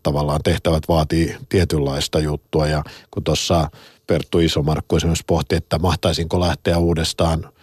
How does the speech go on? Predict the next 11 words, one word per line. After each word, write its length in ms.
ää, 320
ottamaan 480
viittätoista 520
päiväsakkoa 1000
mielenosoituksessa, 800
kun 220
po-, 200
polkupyöräiltiin 840
ydinvoimaa 540
työmaalle. 680
Ää, 120